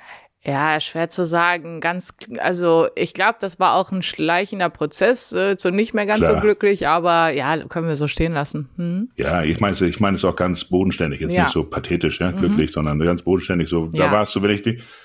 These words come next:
Speaker 2: wenn ich dich da gefragt hätte, dann warst du ganz zufrieden mit der Beziehung.
Speaker 1: Ja.
Speaker 2: So, kann man so, ja,
Speaker 1: Ja.
Speaker 2: so. Als nicht immer alles immer, immer permanent prima ist und so weiter
Speaker 1: Ja.
Speaker 2: und so, ist ja klar, ja.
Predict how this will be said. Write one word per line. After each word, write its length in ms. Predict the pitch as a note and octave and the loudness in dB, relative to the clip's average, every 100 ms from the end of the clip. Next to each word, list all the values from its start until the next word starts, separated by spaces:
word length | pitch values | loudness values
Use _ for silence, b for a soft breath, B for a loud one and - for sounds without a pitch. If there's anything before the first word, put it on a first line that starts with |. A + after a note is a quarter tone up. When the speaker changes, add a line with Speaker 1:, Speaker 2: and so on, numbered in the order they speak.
| B - | B -2
Speaker 2:
wenn 120 | G#2+ | 0
ich 80 | - | 0
dich 140 | G#2 | 0
da 140 | A2 | 2
gefragt 360 | G#2 - A#2 A#2 | 2 2 0 2
hätte, 220 | A#2 A#2 | 0 0
dann 240 | A2 A2 G#2+ | 0 0 2
warst 240 | A2+ - | 2 0
du 60 | G2+ | 0
ganz 260 | G#2 G#2+ | 0 0
zufrieden 580 | - A2+ G#2+ - A2+ E2+ | -4 -4 -4 0 0 0
mit 120 | D#2+ | -2
der 220 | D2 C#2+ D2 | -2 -4 -4
Beziehung. 300 | D#2 F2 E3+ | -4 0 0
Speaker 1:
Ja. 120 | D3 | 0
Speaker 2:
So, 160 | C#2+ C2+ | -2 -6
kann 220 | - F#2+ | -4 -2
man 100 | F2 | 0
so, 300 | F2 D#2+ - - | 2 0 -4 0
ja, 60 | |
Speaker 1:
Ja. 180 | D3+ A#2+ | 2 2
Speaker 2:
so. 280 | - C#3+ C3 - - | 0 0 -2 -12 -10
Als 180 | C#2 - | -10 -2
nicht 120 | E2+ | 0
immer 220 | D#2+ E2+ | 2 2
alles 240 | F2 F#2 - | 4 2 0
immer, 360 | F2 F2+ C2+ | 0 0 0
immer 180 | E2 F2 | -2 -2
permanent 420 | - F#2 D#2+ G2 | 0 -2 0 -2
prima 240 | - F#2+ G2+ | 0 2 4
ist 160 | G2 | 2
und 100 | F#2 | 0
so 100 | F2+ | 0
weiter 220 | E2+ E2 D#3+ | 0 2 2
Speaker 1:
Ja. 200 | D#3 F2 | 2 0
Speaker 2:
und 40 | |
so, 60 | C2 | -4
ist 120 | - | -8
ja 60 | |
klar, 320 | - - B1 - | -6 -6 -10 -8
ja. 180 | D#2+ | -6